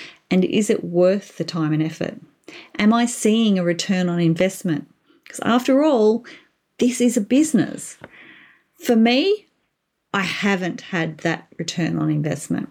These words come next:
and it's something that I would definitely do different with my next book.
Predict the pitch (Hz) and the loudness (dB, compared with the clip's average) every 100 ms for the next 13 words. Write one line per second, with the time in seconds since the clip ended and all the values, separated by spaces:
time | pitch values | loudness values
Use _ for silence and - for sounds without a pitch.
0 | - 180 180 - - 202 208 233 208 185 | -6 -2 -2 -2 0 2 2 2 2 2
1 | 180 170 170 180 185 180 180 170 180 190 | 2 0 0 -2 -2 -6 -4 -2 0 0
2 | 185 196 - 202 254 - _ _ 190 185 | 2 0 0 0 0 -2 _ _ -2 0
3 | 180 180 175 170 - 165 - - | 0 0 0 -2 -2 -4 -4 -12